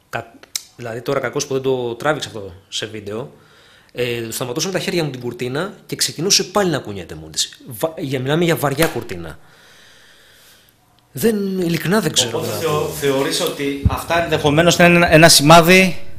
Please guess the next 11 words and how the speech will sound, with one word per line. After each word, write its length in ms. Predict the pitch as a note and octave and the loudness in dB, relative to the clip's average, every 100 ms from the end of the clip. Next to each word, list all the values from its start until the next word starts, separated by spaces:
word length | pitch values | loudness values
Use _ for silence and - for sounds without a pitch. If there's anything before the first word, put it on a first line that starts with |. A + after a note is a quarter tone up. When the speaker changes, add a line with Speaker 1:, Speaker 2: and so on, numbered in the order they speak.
| - - | -16 0
Speaker 2:
από 760 | B2+ - C#3+ C#3+ C#3 C#3 C#3 - | 0 4 6 8 8 8 4 4
τον 160 | C#3 | 4
ίδιο 160 | F3 F3 | 8 6
στον 160 | - D#3 | 8 8
πατέρα, 540 | D#3 E3 A2 F#2 - | 10 10 8 6 0
Μπιλ; 300 | G2 A2 F#2+ - - _ - - - - - - | 4 4 4 -4 -18 _ -20 -20 -20 -20 -20 -20
Speaker 1:
Προσωπικά, 640 | - - C#3 - C3+ F3 D3 | -20 -16 -16 -16 -12 -10 -10
ναι, 280 | D3+ F#3 - | -8 -6 -6
όσο 340 | - E3+ - D#3+ | 0 4 4 2
κι 260 | - - | -4 0
αν 260 | E3 E3+ E3+ | 0 0 -6